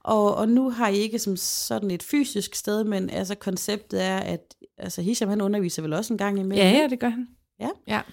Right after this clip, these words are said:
Speaker 1: Og så laver du det her Pilates, som er sådan en, øh, sjov, øh, danse-yoga-form.
Speaker 2: Ja, det er sådan inspireret af yoga, pilates og dans. Så det er sådan en time, hvor man kommer igennem alle de tre ting.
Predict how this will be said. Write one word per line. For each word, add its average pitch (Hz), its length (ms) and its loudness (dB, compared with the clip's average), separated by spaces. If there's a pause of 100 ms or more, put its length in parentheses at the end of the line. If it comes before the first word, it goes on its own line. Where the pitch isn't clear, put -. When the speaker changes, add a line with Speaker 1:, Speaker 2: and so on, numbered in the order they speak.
(340)
Speaker 1:
Og 220 140 -4
så 233 120 -2
laver 226 260 0
du 196 60 -4
det 220 180 -2
her 214 140 0
Pilates, 185 560 0
som 196 300 -4
er 185 80 -2
sådan 196 280 -4
en, 175 100 -4 (120)
øh, 175 240 -4
sjov, 214 540 -2
øh, - 60 -8 (120)
danse-yoga-form. 170 2250 -2 (240)
Speaker 2:
Ja, 196 300 4
det 220 100 4
er 208 40 6
sådan 220 220 6
inspireret 214 460 6
af 196 140 4
yoga, 214 260 6
pilates 190 560 0
og 190 160 -6
dans. - 480 -4 (320)
Så - 160 -4
det 220 140 4
er 214 100 6
sådan 220 140 2
en 214 120 6
time, 226 320 2
hvor 226 100 4
man 185 140 0
kommer 190 180 0
igennem 190 360 0
alle 196 220 2
de 196 140 -4
tre 175 340 -6
ting. 185 320 -6